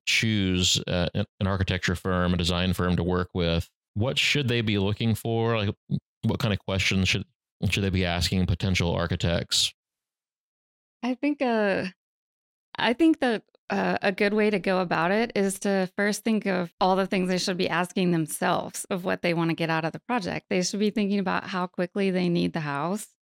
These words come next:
Speaker 2: They need to think about, uh, are they, are they building this house because it's their forever home, or are they building it because they know they're gonna sell it in the next five years? You know, that kind of, uh, would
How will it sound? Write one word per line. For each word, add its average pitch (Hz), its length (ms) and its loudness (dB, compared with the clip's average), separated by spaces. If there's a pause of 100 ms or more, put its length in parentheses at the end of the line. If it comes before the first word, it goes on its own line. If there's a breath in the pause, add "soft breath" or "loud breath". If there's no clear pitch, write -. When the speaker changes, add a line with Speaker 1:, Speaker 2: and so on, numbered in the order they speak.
(240)
Speaker 2:
They 196 100 2
need 202 160 2
to 196 80 -16
think 202 200 -2
about, 180 540 0 (140)
uh, 180 360 -2 (120)
are 190 160 2
they, 196 300 0 (160)
are 196 120 0
they 208 140 2
building 202 460 4
this 196 200 2
house 196 480 -2 (220)
because 190 300 -2
it's 185 260 -6
their 180 180 0
forever 175 420 0
home, 226 420 4
or 196 160 2
are 190 100 2
they 185 200 2
building 190 460 2
it 185 240 0
because 190 340 -2
they 185 140 0
know 185 140 2
they're 180 160 0
gonna 175 320 -2
sell 170 220 0
it 165 260 0
in 180 120 0
the 175 80 0
next 170 280 -4
five 165 280 -4
years? - 420 -4
You 196 60 -4
know, - 240 -6 (280)
that 202 160 0
kind 202 200 0
of, 180 180 -2 (600)
uh, 170 440 0 (240)
would 196 380 0